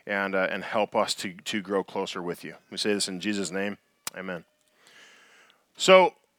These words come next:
um, you know, I, I, uh, I was gone last week, and, um,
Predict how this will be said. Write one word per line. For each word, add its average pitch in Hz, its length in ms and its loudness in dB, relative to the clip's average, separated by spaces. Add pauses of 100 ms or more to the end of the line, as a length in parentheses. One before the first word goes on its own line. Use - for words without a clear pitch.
(140)
um, 143 600 6 (720)
you 175 160 2
know, 180 120 8
I, 165 380 6
I, 143 220 4
uh, 131 300 8
I 135 40 6
was 127 160 2
gone 139 340 6
last 120 320 4
week, 127 360 0 (340)
and, 117 380 4
um, 113 300 4